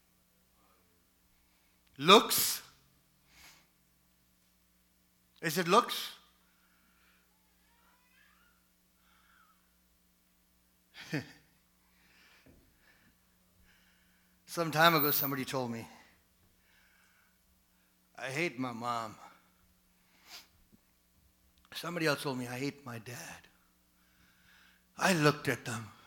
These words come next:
and I said, "Boy, how do you look in the mirror?"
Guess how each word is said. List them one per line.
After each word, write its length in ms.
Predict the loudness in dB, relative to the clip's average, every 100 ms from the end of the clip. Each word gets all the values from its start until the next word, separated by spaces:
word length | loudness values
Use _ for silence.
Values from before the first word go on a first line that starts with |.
| -20 -20 _ -20 -20 -20 -20 _ -20 -20 -20 -20 -20 -20 _ _ _ _ _ -18
and 160 | -14 -12
I 80 | -6
said, 400 | -4 -4 -8 -12 -18 -20 -20 -20 -20 _ _ _ -20 -20 -20 -20 -20 -20 _ _ -12
"Boy, 300 | -8 -8 -10 -14 -20 -20 _ _ _ _ _ _ _ _ _ _ _ _ _ _
how 300 | -12 -10 -8
do 120 | -8
you 100 | -8
look 320 | -8 -8 -12
in 80 | -14
the 100 | -16
mirror?" 400 | -16 -16 -16